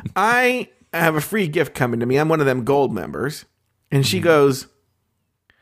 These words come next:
Speaker 2: She rolls her eyes internally and goes,
Speaker 1: she goes, "Ah, we're out of them up here, but we're gonna restock them. You, what movie you seen?" And I go, "I'm gonna go see this Murder on the Orient Express, seven thirty." She goes, "Okay, look,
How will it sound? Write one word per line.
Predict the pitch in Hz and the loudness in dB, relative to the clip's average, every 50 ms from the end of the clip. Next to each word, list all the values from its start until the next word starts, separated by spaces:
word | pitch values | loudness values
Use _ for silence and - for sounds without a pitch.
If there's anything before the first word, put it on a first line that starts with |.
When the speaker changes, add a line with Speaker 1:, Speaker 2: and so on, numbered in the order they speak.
| _ _ - | _ _ -10
Speaker 2:
She | - - 143 | -6 -4 0
rolls | 127 123 123 131 127 | 2 2 2 2 2
her | 160 160 147 | 2 2 4
eyes | 127 127 131 127 | 4 4 2 0
internally | 143 143 - - 120 113 110 110 117 123 127 | -2 -2 -2 -2 -2 -2 0 0 0 0 0
and | 120 107 107 | 0 -2 -2
goes, | - 107 104 107 107 104 101 104 - - - _ - | -2 -2 -2 -2 -2 -4 -6 -6 -10 -14 -20 _ -12
Speaker 1:
she | - - 151 | -10 -6 -4
goes, | 139 135 135 - | -4 -4 -2 -2
"Ah, | 147 170 175 170 160 143 - - - - - - - - _ _ - | 0 0 0 0 0 -2 -6 -10 -16 -20 -20 -20 -20 -20 _ _ -6
we're | 151 156 - - | -6 -6 -4 -2
out | 143 156 175 196 208 | 0 0 2 2 2
of | 185 | 0
them | 170 147 127 | 0 -2 -2
up | 135 139 127 | -4 -6 -4
here, | 135 127 110 92 87 - - _ _ _ - | -4 -6 -6 -6 -8 -12 -18 _ _ _ 0
but | 156 135 | 0 2
we're | 143 147 147 | 4 2 2
gonna | 165 180 185 170 | 2 2 0 0
restock | 143 143 151 151 - - - 151 180 180 - - | 0 0 0 -2 -2 -2 -2 0 0 0 0 0
them. | 127 117 113 110 110 - - _ | 0 0 0 0 -4 -6 -8 _
You, | - 139 156 | -2 -2 0
what | - - 185 208 196 | 0 0 0 0 2
movie | 180 208 233 202 151 135 | 2 2 2 2 2 0
you | 107 107 - | -2 -2 -6
seen?" | - - - - - - - _ _ _ _ _ _ _ _ _ - | -6 -6 -8 -8 -10 -12 -16 _ _ _ _ _ _ _ _ _ -6
And | 143 139 | -4 -4
I | 143 143 | -2 0
go, | 139 143 139 131 123 127 131 139 - _ _ _ _ _ _ _ _ _ _ _ _ _ _ _ _ _ _ _ _ _ _ - | 2 4 4 6 4 4 2 0 -8 _ _ _ _ _ _ _ _ _ _ _ _ _ _ _ _ _ _ _ _ _ _ -8
"I'm | 135 131 | -4 -2
gonna | 147 147 139 | 0 0 2
go | 139 - | 2 2
see | - - 147 131 | 2 2 0 0
this | 113 117 131 | 0 -2 0
Murder | 123 135 139 143 | 2 2 4 4
on | 131 | 2
the | 120 110 | 2 2
Orient | 123 123 110 104 | 0 0 0 -2
Express, | - - - 156 139 123 | -4 0 2 2 2 2
seven | - 127 110 110 107 | 2 -2 -2 -2 0
thirty." | 131 127 120 92 - | 2 2 2 2 -2
She | - - 110 | -6 -8 -10
goes, | 104 123 | -6 -4
"Okay, | 147 127 - 139 92 - - - | -4 -2 -2 -2 -4 -4 -6 -8
look, | 120 110 - - - | -6 -6 -6 -8 -14